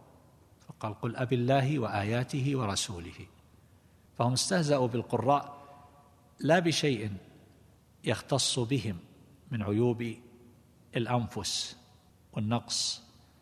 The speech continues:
الذي يكون فيها، وإنما باعتبار أنهم قراء. "ما رأينا مثل قرائنا هؤلاء"،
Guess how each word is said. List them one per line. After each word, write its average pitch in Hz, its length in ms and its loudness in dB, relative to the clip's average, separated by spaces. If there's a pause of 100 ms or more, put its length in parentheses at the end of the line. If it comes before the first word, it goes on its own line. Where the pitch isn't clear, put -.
(500)
الذي 110 300 2
يكون 107 380 -2
فيها، 98 400 -8 (300)
وإنما 123 320 0
باعتبار 110 560 -2
أنهم 110 280 -4
قراء. 117 520 -8 (840)
"ما 113 140 -2
رأينا 131 360 0
مثل 131 340 -2
قرائنا 131 880 0
هؤلاء"، 92 320 -8